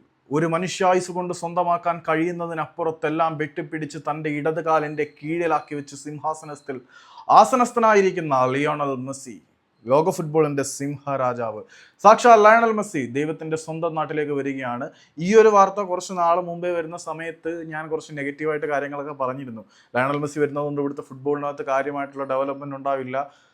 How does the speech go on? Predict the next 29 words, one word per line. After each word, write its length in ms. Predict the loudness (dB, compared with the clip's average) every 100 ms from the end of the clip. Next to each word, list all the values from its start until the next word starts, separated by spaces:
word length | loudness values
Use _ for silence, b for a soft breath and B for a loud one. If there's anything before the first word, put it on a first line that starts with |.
| B
സത്യം 540 | -6 -6 0 0 4 2
തന്നെയാണ്, 540 | 4 4 2 2 -4 -8 -6
ലയണൽ 220 | -2 -2
മെസ്സി 280 | -2 -6 -6
വന്നതുകൊണ്ട് 460 | -6 -4 -4 -2 -2
ഇവിടുത്തെ 260 | -2 -4
ഫുട്ബോൾ 380 | -8 -8 -4 -4
ഒന്നും 140 | -2 -4
ഒരു 120 | -2
ദിവസം 280 | -4 -6 -14
കൊണ്ട് 180 | -12
വികസിക്കാൻ 540 | -8 -8 -8 -8 -8 -6
പോകുന്നില്ല. 480 | -8 -8 -4 -4 -4 B _
അതിന് 180 | 0 0
ഇൻവെസ്റ്റ് 340 | -4 -6 -4
ചെയ്യുന്ന 240 | -4 -2 -4
പണം 360 | -2 0 -2 -6 b b b _ _ _ _
നമ്മുടെ 240 | 0 0 0
ഫുട്ബോൾ 360 | -4 0 0
ഡെവലപ്മെന്റിന് 440 | 2 0 -2 -4 -8
ഇൻവെസ്റ്റ് 280 | -10 -4 -2
ചെയ്തായിരുന്നെങ്കിൽ 640 | 2 0 0 -8 -10 -14 -4
വളരെ 240 | -2 0
വലിയ 180 | -2 -4
നേട്ടം 340 | -6 -10 -8
ഒരുപക്ഷെ 380 | -8 -6 -6 -6
ഉണ്ടായേനെ. 480 | -4 2 2 2 -4 -4
പക്ഷേ 320 | -6 -4 0
എന്തൊക്കെ 440 | 0 0 -4 -6